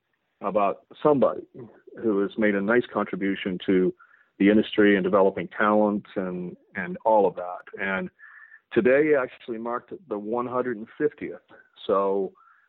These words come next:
you know, <laughs> we've got some more to go. Uh, but, uh, that's what we're working on, and, and we will get there. I will, I will finish off with three hundred sixty-five salutes. There's a lot of good people to choose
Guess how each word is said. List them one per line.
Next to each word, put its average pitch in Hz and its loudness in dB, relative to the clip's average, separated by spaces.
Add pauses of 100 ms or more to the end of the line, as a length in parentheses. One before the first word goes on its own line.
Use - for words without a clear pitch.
(160)
you 104 -8
know, 127 0
<laughs> - -2
we've 156 0
got - 0 (140)
some 143 -2
more 151 4
to 147 6
go. 143 2 (520)
Uh, 92 -8
but, 104 0 (100)
uh, 101 0
that's 113 -2
what 113 -2
we're 117 -2
working 107 -4
on, 92 -8 (240)
and, 95 -4
and 104 0
we 127 8
will 151 6
get 127 2
there. 95 0
I 107 4
will, 117 -2 (120)
I 104 -4
will 139 0
finish 135 -4
off 107 2
with 92 -12
three 107 -6
hundred 107 -6
sixty-five 101 0 (100)
salutes. 98 2 (400)
There's 113 4
a 110 8
lot 131 6
of 117 -4 (160)
good - -2
people - -12 (120)
to 92 -12 (120)
choose 110 -8